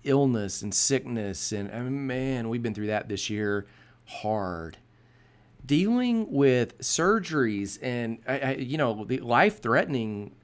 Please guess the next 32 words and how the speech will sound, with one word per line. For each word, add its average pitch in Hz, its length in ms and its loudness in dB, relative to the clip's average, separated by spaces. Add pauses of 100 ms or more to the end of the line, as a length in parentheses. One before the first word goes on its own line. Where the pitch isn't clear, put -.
stuff, 139 480 0
we've 120 100 -2
been 131 120 0
through 117 100 -2
that 117 240 2
this 113 180 -4
year. 107 140 -2
That's 113 560 -4 (380)
hard. 95 560 -2 (1300)
Dealing 190 260 6
with 147 240 2
pandemics 160 880 0
and 101 180 -8
politics, 170 800 0
no 175 80 2
matter 208 180 4
what 131 220 2
side 135 460 4
of 107 120 -2
the 107 300 -4
equation 117 680 0
that 98 100 -2
you're 101 180 -2
on, 113 280 2
no 107 80 -2
matter 123 180 2
where 110 240 2
you 123 100 2
sit 120 200 -2
on 110 100 0
the 104 100 -6
aisle, 104 540 2